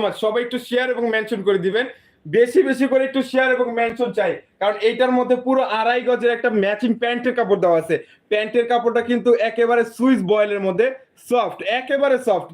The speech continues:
পুরো ম্যাচিং একটা কটনের প্যান্ট, যেটা হচ্ছে আড়াই গজের। আর এটা হচ্ছে ড্রেসের দুপাট্টা, সুন্দর একটা দুপাট্টা, পুরো পাঁচ হাত লম্বা,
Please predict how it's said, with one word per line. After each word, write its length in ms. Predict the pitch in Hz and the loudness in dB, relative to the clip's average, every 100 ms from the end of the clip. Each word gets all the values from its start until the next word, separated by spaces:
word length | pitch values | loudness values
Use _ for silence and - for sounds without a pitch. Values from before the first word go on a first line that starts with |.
| - | 0
পুরো 180 | 247 | 2
ম্যাচিং 380 | 220 214 214 254 | 4 2 2 0
একটা 260 | 240 233 226 226 | -2 -2 -6 0
কটনের 480 | 214 214 226 233 247 _ _ - | 0 2 0 -2 -6 _ _ -2
প্যান্ট, 260 | 220 180 170 | -2 -2 -4
যেটা 180 | 175 214 | -2 0
হচ্ছে 180 | 220 214 | 2 0
আড়াই 300 | 190 208 220 | 0 0 2
গজের। 320 | 214 196 269 285 - | 0 2 0 -2 -12
আর 120 | - 180 | -6 -2
এটা 200 | 202 214 | 0 2
হচ্ছে 220 | 226 220 233 | 0 0 -4
ড্রেসের 500 | 160 214 214 220 160 | 0 0 2 -2 0
দুপাট্টা, 540 | 190 196 175 - 180 | -2 0 -2 0 -4
সুন্দর 540 | - - 196 202 220 | -4 -6 -2 0 0
একটা 200 | 214 185 | 0 0
দুপাট্টা, 440 | 165 165 165 151 156 | -2 0 -2 -2 -6
পুরো 340 | - 202 214 | -6 -2 -2
পাঁচ 260 | 214 202 196 | 0 -2 0
হাত 120 | 214 202 | -2 -2
লম্বা, 420 | 180 170 220 - | -2 0 -2 -4